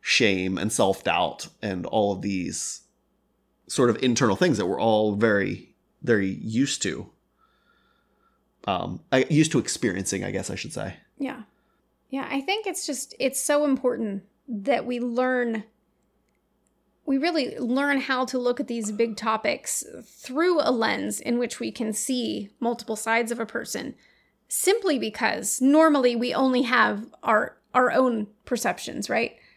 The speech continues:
Speaker 2: We can be told facts, and then we may be, be, we may be told other facts. So how do we judge? And I'm thinking of this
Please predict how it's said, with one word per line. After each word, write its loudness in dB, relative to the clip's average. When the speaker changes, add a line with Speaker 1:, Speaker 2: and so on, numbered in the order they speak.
Speaker 2:
We 0
can 2
be 4
told 4
facts, 2
and 2
then 2
we 2
may 0
be, -2
be, -4
we -2
may 0
be -2
told -2
other 4
facts. -2
So 2
how 2
do 2
we 2
judge? -2
And 2
I'm 6
thinking 2
of 2
this 2